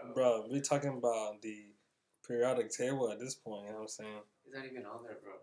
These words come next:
Speaker 2: Bro, that's crazy. That's crazy.
Speaker 1: But yeah, it's just, like, smaller, right? So, like, it, it kinda puffs up differently than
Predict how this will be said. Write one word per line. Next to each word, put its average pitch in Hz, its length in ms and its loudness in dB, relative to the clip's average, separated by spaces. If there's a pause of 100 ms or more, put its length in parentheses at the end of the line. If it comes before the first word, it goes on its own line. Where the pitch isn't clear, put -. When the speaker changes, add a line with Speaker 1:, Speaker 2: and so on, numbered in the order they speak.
(140)
Speaker 2:
Bro, 104 320 -6
that's 104 180 -14
crazy. 95 460 -16 (400)
That's - 140 -16
crazy. - 240 -14
Speaker 1:
But 160 80 2
yeah, 190 200 12
it's 165 120 0
just, 214 200 -2
like, 185 200 0
smaller, 135 340 -4
right? 123 180 -2
So, 127 260 -8
like, 127 200 -8
it, 135 120 -12
it 135 360 -14
kinda 135 320 -6 (240)
puffs 135 380 -10 (180)
up - 240 -8 (220)
differently 139 400 -16
than 120 100 -6